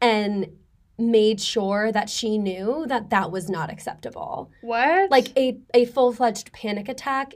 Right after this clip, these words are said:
Speaker 1: you know, like, the ones you can't control.
Speaker 2: <laughs> Oh my God.
Speaker 1: <laughs>
Speaker 2: How did that, I wanna know how they even, like, got through to her that that happened, because I don't know, when I have a panic attack, like,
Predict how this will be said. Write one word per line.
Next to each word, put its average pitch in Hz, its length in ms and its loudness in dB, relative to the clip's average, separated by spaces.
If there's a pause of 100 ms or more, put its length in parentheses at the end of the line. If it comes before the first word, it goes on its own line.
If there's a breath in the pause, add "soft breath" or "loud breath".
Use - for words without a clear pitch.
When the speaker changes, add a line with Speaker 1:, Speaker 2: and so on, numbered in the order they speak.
Speaker 1:
you 370 100 8
know, 240 160 4
like, 220 180 0
the 269 100 4
ones 240 280 4
you 240 140 -2 (100)
can't 214 300 2
control. 247 880 10
Speaker 2:
<laughs> - 20 -
Oh 254 200 12
my 233 220 8
God. 247 240 2 (200 loud breath)
Speaker 1:
<laughs> - 200 -8
Speaker 2:
How 339 160 8
did 403 100 8
that, 359 180 6
I 262 140 4
wanna 370 160 6
know 226 160 0
how 220 140 0
they 226 180 0
even, 214 240 -4
like, 202 160 -4
got 208 220 -2
through 247 180 -4
to 233 60 -4
her 214 120 -2
that 214 120 -4
that 208 120 -2
happened, 208 320 -4
because 208 300 -4
I 220 80 -4
don't 214 140 -4
know, 208 140 -4
when 202 120 -4
I 208 80 -2
have 220 180 -4
a 277 60 -2
panic 294 320 -2
attack, 320 440 0
like, 208 340 -2